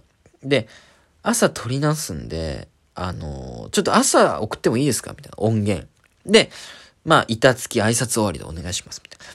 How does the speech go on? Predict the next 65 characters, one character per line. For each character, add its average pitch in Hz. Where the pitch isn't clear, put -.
で、 202
そ 190
の、 156
西、 139
キ -
ャ 180
モ 120
ン 82
さ 71
ん -
っ -
て -
の 80
は 107
優 -
し 123
い 117
ん 90
で、 87
「あ、 165
了 156
解 175
で 170
す。 151
大 131
丈 139
夫 123
で -
す -
よ」 85
み 62
た 69
い 55
な 55
感 -
じ -
で。 -
で、 214
前 262
も 254
そ 220
う 214
い 196
う -
こ 160
と 127
を 104
お 104
願 101
い 95
し -
た 101
こ 92
と -
が 62
あ -
っ -
て、 -
う 98
ん。 82
で、 131
や 90
っ 85
て。 71
で、 180